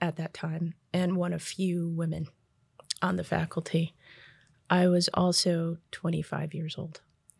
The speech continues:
And, um, you know, twenty-five years later, <laughs> I'm still a woman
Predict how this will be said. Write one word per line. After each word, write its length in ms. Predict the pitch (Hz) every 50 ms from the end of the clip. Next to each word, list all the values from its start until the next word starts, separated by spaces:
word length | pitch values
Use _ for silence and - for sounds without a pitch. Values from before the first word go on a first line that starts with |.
| - _ _ _ _ _ _ _ _ _ _ _ _ _ _ _ _ _ _ _ -
And, 760 | - 196 180 175 170 170 170 170 170 170 175 165 170 - - - - _ _ _ _ _ _ _ _ _ _
um, 520 | - 202 185 170 170 165 165 165 165 170 165 - _ _ _ _ _ _ _ _ _ _ _ _ _ _ _ _ _ _ _ _
you 140 | - - 190
know, 160 | 175 156 160 143 - - _ _ _ _ - -
twenty-five 580 | - - 220 226 226 214 - 196 180 190 190
years 300 | 190 180 185 185 - -
later, 400 | 180 175 170 180 202 214 226 240 - - _
<laughs> 560 | _ _ 185 202 202 208 180 - 170 - -
I'm 240 | - 254 190 196 277
still 320 | - - - - 214 220 226
a 120 | 220 226
woman 540 | 233 220 196 202 202 190 180 190 214 226